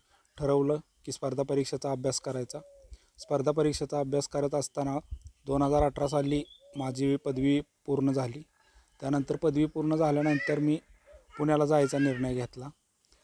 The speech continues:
स्पर्धा परीक्षेची तयारी करण्यासाठी मी पुण्याला गेलो दोन हजार एकोणीस साली.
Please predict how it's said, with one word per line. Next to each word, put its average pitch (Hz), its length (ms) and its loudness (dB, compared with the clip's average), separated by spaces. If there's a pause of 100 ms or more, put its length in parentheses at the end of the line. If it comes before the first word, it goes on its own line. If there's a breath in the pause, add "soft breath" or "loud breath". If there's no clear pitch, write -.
(100)
स्पर्धा 143 340 -2
परीक्षेची 151 720 0
तयारी 147 240 2
करण्यासाठी 147 680 -2
मी 151 280 2 (160)
पुण्याला 143 280 2
गेलो 143 260 4
दोन 135 220 2
हजार 135 180 2
एकोणीस 127 400 -2
साली. 127 280 -12